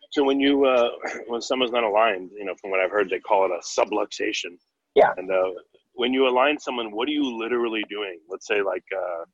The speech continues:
Speaker 1: I don't know, one of the vertebrae in their spine is misaligned. How would it be misaligned, and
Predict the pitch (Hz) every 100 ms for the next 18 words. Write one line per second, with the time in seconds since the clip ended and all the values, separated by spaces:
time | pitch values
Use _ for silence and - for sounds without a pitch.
0 | _ _ 92 92 92 101 104 101 98 107
1 | 101 101 98 98 - 101 98 98 92 85
2 | 110 - 104 95 92 90 - 113 120 117
3 | 110 107 104 - 98 98 95 90 90